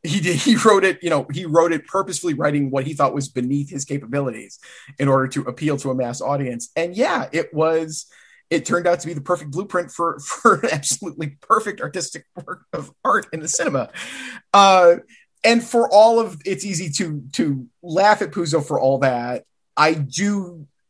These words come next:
uh, my favorite note I have ever heard given a director, and again, Coppola has told this story, and I, I, I adore it, that Coppola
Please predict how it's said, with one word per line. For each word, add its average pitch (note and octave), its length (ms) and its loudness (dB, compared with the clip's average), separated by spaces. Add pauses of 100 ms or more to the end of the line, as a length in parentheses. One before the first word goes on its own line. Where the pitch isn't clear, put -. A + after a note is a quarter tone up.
(280)
uh, C#3+ 160 -6
my F#3+ 280 4
favorite A#3 920 -2 (240)
note D3 520 0 (580)
I E3 100 4
have D3 220 2
ever F3 240 2
heard E3 200 -2
given D3 220 0
a C#3+ 60 -2
director, C3+ 640 -2 (380)
and E3+ 120 6
again, D3 280 6
Coppola D3+ 540 4
has C#3+ 200 -2
told C#3 200 -2
this B2+ 140 -6
story, B2+ 360 -2
and A#2+ 100 -2
I, A#2 180 -6
I, A#2 240 0
I A#2+ 120 -2
adore B2+ 420 -2
it, - 80 -12
that B2 100 -8
Coppola F3+ 560 2